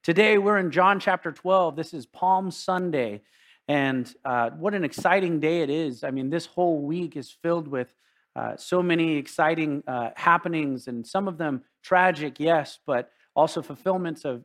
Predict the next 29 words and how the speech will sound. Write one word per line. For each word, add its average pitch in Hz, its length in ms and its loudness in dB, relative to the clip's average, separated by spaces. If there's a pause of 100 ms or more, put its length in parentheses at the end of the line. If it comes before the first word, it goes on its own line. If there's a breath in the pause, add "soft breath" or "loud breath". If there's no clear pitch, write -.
of 127 100 -8
Scripture 175 540 -6
that, 123 240 -4 (300)
uh, 117 140 -4
give 175 220 0
us 185 140 -2
a 160 60 -4
greater 156 460 -4
hope, 151 420 -4 (280)
uh, 117 300 -10
it, 127 180 -12
it, 143 220 -10 (140)
through 180 180 -2
Jesus 151 640 -6
and, 123 200 -6
and 123 140 -8
what 160 140 -2
he's 160 160 -2
about 139 300 0
to 143 100 -12
suffer, 147 440 -2
what 143 140 -6
he's 143 160 -6
about 139 280 0
to 127 80 -12
go 135 220 -2
through, 131 280 -8
and 123 120 -6
yet 135 260 -2